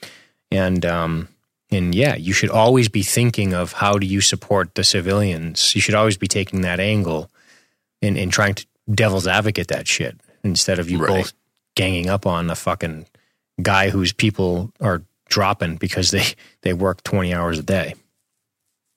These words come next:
Speaker 2: There you go.
Speaker 1: Yeah. Well, good episode. Um, I enjoyed it. I like it. And, um, my, my, whatever,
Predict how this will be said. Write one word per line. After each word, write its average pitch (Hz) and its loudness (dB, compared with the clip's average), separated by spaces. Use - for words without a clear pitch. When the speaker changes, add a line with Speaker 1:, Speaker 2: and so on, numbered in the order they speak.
Speaker 2:
There - -20
you 87 -18
go. 92 -6
Speaker 1:
Yeah. - -8
Well, 139 4
good 120 4
episode. 113 4
Um, 101 0
I 95 -2
enjoyed 95 2
it. 104 -2
I 98 -2
like 85 -2
it. - -8
And, 92 0
um, 87 -2
my, 101 0
my, 104 0
whatever, 107 2